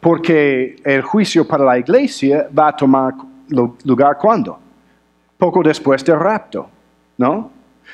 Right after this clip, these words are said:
Entonces, eso es para nosotros, eso es para la iglesia. Después, el programa de Dios empieza de, de nuevo con Israel. Y esto incluye los eventos de Mateo capítulo veinticinco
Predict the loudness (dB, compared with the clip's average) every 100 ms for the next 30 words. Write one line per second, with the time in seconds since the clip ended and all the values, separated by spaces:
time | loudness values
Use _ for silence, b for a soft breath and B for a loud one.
0 | B B -2 0 2 0 0 -2 0 2
1 | 0 0 2 2 0 -2 0 2 2 2
2 | 0 -2 -10 -20 -20 _ _ b b -4
3 | 0 2 2 0 -2 -2 -2 0 -2 0
4 | 0 0 -2 -2 0 0 2 2 2 0
5 | -6 B B B -2 2 2 2 0 2
6 | 2 0 0 2 2 0 -2 -2 -2 -4
7 | -6 0 2 2 -2 -8 B B -2 -2
8 | 2 0 2 4 4 4 2 2 0 0
9 | 0 0 -2 -4 -4 B B B 0 2
10 | 0 0 0 -2 -4 -2 -2 -2 -4 -2
11 | -2 -4 -2 0 0 -4